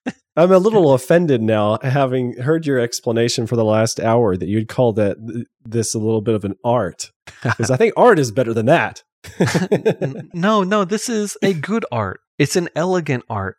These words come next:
Speaker 2: It's a beautiful science. It's a puzzle. It's amazing. You just can't use it to date Jericho.
Speaker 1: Yeah, no, that makes sense.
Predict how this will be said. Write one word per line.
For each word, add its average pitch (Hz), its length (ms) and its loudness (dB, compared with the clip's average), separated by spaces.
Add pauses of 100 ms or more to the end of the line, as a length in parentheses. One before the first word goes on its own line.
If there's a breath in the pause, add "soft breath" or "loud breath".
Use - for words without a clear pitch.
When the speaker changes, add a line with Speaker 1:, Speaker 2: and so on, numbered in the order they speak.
Speaker 2:
It's - 160 -4
a 156 100 -4
beautiful 180 520 -2
science. 147 840 -4
It's 156 160 -4
a 147 60 0 (120)
puzzle. 123 680 -4 (160)
It's 156 160 -2
amazing. 151 1160 0 (140)
You 123 100 -8
just 147 240 0
can't 139 280 -2
use 139 260 -2
it 117 60 -8
to 120 80 -6
date 127 260 -2
Jericho. 117 640 -6 (160)
Speaker 1:
Yeah, 85 220 -4
no, 90 140 -16
that 101 180 -8
makes 98 220 -8
sense. - 380 -16